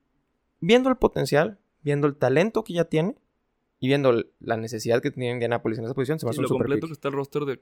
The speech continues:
Speaker 2: de Colts.
Speaker 1: Sí.
Speaker 2: Es muy buen pick para complementar lo que ya tiene.
Speaker 1: O sea, Pro Football Focus lo tenía como el jugador número veinticuatro del, del jugador número, ¿qué? veintitrés del draft y lo agarraron en el pick veintiuno. Se me hace muy bueno.
Speaker 2: Sí, valor.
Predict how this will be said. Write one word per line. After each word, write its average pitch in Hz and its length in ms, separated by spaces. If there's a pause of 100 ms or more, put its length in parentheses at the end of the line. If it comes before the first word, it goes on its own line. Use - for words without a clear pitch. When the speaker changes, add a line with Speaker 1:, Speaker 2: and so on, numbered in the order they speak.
Speaker 2:
de 110 160
Colts. - 520
Speaker 1:
Sí. 170 220 (600)
Speaker 2:
Es 123 100
muy 139 200
buen 135 160
pick 131 180
para 123 300 (160)
complementar 120 640
lo 127 80
que 127 80
ya 117 100
tiene. - 220 (240)
Speaker 1:
O - 40
sea, 110 360 (1400)
Pro 185 120
Football 196 220
Focus 185 260
lo 180 120
tenía 156 320
como 151 180
el 123 60
jugador 127 360
número 143 240
veinticuatro 127 600
del, 123 260
del 113 240
jugador 143 240
número, 156 180
¿qué? - 100
veintitrés 143 500
del 143 100
draft 185 220
y 156 40
lo 139 60
agarraron 135 240
en 143 60
el 120 60
pick 135 120
veintiuno. 131 480 (960)
Se - 120
me 120 40
hace 113 100
muy 113 120
bueno. 170 260
Speaker 2:
Sí, - 100
valor. 120 400